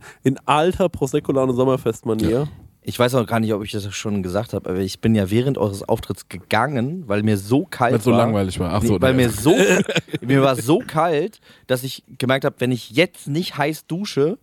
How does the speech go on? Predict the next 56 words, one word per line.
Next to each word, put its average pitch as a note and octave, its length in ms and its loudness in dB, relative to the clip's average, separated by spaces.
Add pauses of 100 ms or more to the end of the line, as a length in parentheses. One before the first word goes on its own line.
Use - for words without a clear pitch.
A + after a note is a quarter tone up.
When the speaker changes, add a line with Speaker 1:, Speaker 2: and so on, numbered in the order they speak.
Speaker 2:
Mhm. C3+ 260 4 (100)
Speaker 3:
dann A2 140 0
werd A#2 100 4
ich A2+ 120 -6
krank. E2+ 360 -8 (140)
Speaker 2:
Mhm. C#3+ 100 2
Speaker 1:
Ja, G#3 180 4 (220)
ja. B2+ 160 0 (100)
Speaker 3:
War B2 140 2
so B2+ 80 -6
richtig D#3 220 -6
so C#3+ 120 0
in G3+ 240 4
den F3+ 160 4
Knochen C3+ 540 -2
war's F2+ 300 -6
mir G2 120 -4
kalt. F2+ 420 -6
Speaker 2:
Ja, B2 120 0
ah, B2 160 0
das A2 160 -6
kenn G#2+ 140 0
ich, G2 100 -2
ja. G#2 120 0 (180)
Speaker 3:
Und C3 240 2
da C3 200 4
hab C#3 120 -2
ich C3 80 -10
gedacht, C3 200 -6
okay, A#2 300 -10
das, G#2+ 160 -12
ich G#2 140 -16
muss C#3 180 -2
das A2+ 160 -12
jetzt G#2+ 180 -6
machen. A2+ 380 -6
Speaker 2:
Ja. F#2+ 80 -4 (220)
Speaker 1:
Mhm. A#2+ 240 0
Speaker 3:
Und, A2 200 4
äh, G#2 120 2
deswegen, A#2 440 0
aber A#2 140 2
dann, A#2 200 2 (160)
ich - 180 -8
glaube, C3 180 2
ich B2 140 -4
bin A#2+ 160 0
relativ C3+ 480 0 (120)
kurz - 340 0
bevor A#2+ 280 -2
ihr G#2+ 140 2
Speaker 1:
Mhm. A2+ 60 2
Speaker 3:
abgebrochen F#2+ 500 -4
habt, - 160 -12
gegangen. A#2 340 -6
Speaker 1:
Mhm. E2+ 60 -12